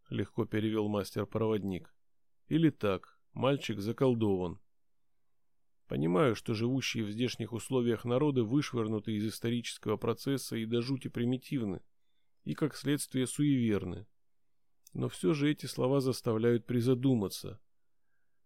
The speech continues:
Не слишком ли хорошо всё протекало у нас в походе до этого? Но, с другой стороны, как бы я себя чувствовал, если бы Жуж Шаймар распорядился оставить всё как есть,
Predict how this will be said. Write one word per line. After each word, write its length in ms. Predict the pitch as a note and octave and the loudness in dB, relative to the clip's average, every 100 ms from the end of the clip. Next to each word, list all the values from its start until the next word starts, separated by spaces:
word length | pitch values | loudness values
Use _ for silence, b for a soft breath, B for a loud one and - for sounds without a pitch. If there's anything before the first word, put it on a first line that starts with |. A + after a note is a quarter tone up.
| - | -8
Не 120 | A#2+ | -6
слишком 500 | A2+ E3 E3 - C3+ | -4 -2 -2 0 2
ли 100 | B2+ | 2
хорошо 580 | B2 C3 C3 A#2+ - D#3+ | 0 0 2 0 0 -2
всё 240 | C3 - C#3+ | -2 -4 -2
протекало 640 | C3+ B2 B2 D3 C#3 C3 | -2 -2 -2 2 4 4
у 80 | A2+ | 2
нас 220 | A2 G2 | 0 -4
в 80 | - | -4
походе 480 | A2+ - C3 A#2 A2+ | -4 0 2 2 4
до 140 | A#2+ | 4
этого? 580 | A#2+ A#2 G2+ F2+ E2+ - _ _ _ _ _ _ _ _ _ _ - | 6 4 2 -4 -4 -14 _ _ _ _ _ _ _ _ _ _ -4
Но, 200 | A#2+ A#2 | 0 2
с 80 | A2+ | 4
другой 360 | B2 A#2+ C3+ | 2 4 4
стороны, 460 | - C3 B2+ C3 A#2+ | 4 4 4 4 2
как 280 | - C3+ C#3 | 2 2 2
бы 120 | C3+ | 4
я 120 | B2 | 4
себя 300 | - A#2 A2 | 2 -2 -2
чувствовал, 500 | - D#3+ - B2 G#2 | 0 -2 0 0 2
если 300 | A#2+ A2 C3+ | 0 -2 -4
бы 180 | G#2+ A#2 | 0 2
Жуж 240 | B2 B2+ | 2 0
Шаймар 480 | - A2+ A2 B2+ C3+ | 0 0 0 2 2
распорядился 800 | A#2+ - A#2 A#2+ C#3 D3 - A#2 | 0 -2 -2 0 0 -2 -2 -6
оставить 420 | A2 D3 C#3 A2+ | -2 0 0 -2
всё 200 | - C3 | -4 -4
как 280 | C3 A#2 C#3 | -2 -4 -4
есть, 420 | E3 D3+ - | -2 -2 -4